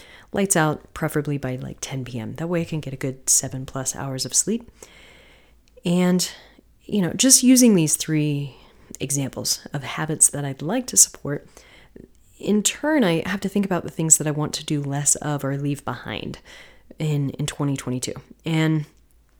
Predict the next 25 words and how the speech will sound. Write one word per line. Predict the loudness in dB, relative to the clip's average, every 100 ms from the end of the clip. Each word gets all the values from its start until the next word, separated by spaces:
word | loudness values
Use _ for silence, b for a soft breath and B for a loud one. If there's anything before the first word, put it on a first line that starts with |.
| _ _ -10
you | -2 0
know, |
for | 0 2
me, | 4 6 8 6
<laughs> | 4
I'm | 4 4
just | 2
gonna | 2 2
go | 2
ahead | 2
and | 0
be | 2
honest, | 4 4 4 0 B B B B
it | 0 2
is | 4
definitely | 2 0 0
doom | 0 0 2
scrolling. | 2 2 2 0 -2 B B B
Uh, | 0 2 4 4 2 0 -4 _
you | -4
know, | -2 -2 -2
as | -2 0
I'm | 0
recording | 0 -2 0 0 0
this, | 0 0 2 0 0